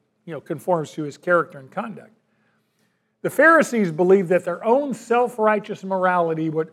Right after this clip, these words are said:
earn them eternal life and save them from God's judgment.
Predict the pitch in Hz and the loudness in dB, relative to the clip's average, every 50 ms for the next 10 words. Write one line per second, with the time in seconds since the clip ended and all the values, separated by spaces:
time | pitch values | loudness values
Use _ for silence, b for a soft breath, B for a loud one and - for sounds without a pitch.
0 | _ 196 214 240 240 233 214 190 185 170 170 170 170 - - 202 208 214 226 202 | _ -4 -2 -2 -2 -2 -4 -4 -4 -6 -6 -10 -12 -10 -10 -10 -8 -8 -8 -6
1 | 170 156 156 160 160 160 165 151 135 - - 175 170 165 151 165 165 151 - 143 | -4 -2 -4 -4 -4 -8 -12 -18 -20 -14 -10 -10 -10 -8 -10 -12 -16 -16 -18 -20
2 | 135 135 143 139 135 117 _ - 135 127 - _ - _ | -18 -16 -16 -16 -16 -18 _ -20 -20 -20 -20 _ -20 _